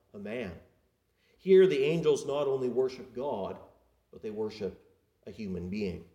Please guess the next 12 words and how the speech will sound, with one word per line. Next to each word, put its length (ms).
For 400
in 160
the 160
incarnation, 840
the 80
Son 560
takes 380
on 160
himself 560
a 80
human 340
nature. 440